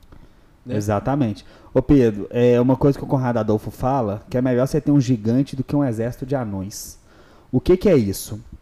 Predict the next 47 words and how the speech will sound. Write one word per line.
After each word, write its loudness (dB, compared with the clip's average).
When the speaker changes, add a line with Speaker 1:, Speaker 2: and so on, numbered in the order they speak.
Speaker 2:
O -16
pessoal 0
não 0
sabe, 0
né, 0
que -10
tá 0
ouvindo 0
a -2
gente, -8
mas -4
o -10
Contador 0
Agora, 2
o -2
que -2
vocês 0
veem 2
aqui -4
no 0
podcast, -4
no -4
nosso -8
site, -4
é -2
o -2
Contador -2
Agora. -2
Mas 2
por 2
trás 2
do 0
Contador 0
Agora 2
tem, -6
tem 2
um 2
ecossistema -4
de -6
empresas -2
que -10
a -2
gente -4
tem -2
do 0
grupo -2
ali, 0